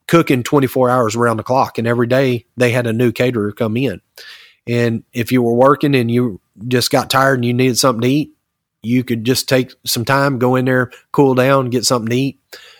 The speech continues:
So it went very fast and very quick because we were not holding anybody to a time clock.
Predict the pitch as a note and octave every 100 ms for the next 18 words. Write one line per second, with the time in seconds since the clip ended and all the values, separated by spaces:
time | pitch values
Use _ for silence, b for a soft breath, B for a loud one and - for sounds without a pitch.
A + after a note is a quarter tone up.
0 | B B - C3+ C3+ D#3 D3 A#2+ C#3 B2+
1 | - A#2+ G#2+ - - - - A#2+ A2+ A2
2 | A2+ C3 B2 - C3+ C#3 A2 - A#2 A#2
3 | A#2+ A#2 - - _ A#2 B2+ C#3 C3+ B2
4 | C3 C3+ A#2+ b b b C#3+ B2+ A#2+ C3+
5 | C#3 C3 C3 B2 - G#2+ A2+ B2+ C#3 C#3
6 | C#3+ D3